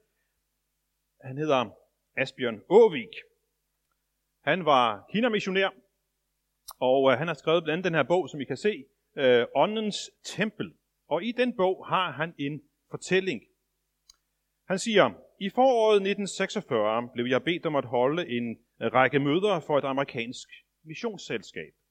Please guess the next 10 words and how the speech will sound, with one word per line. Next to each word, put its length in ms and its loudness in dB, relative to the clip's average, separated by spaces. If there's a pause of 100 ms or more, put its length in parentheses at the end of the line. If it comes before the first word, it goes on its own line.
(420)
Vi 120 -2
fik 160 2
nogle 200 -4
vidunderlige 580 0
dage 320 2
sammen. 480 -4 (360)
Herren 280 6
arbejdede 540 4
under 160 -2
møderne, 500 -4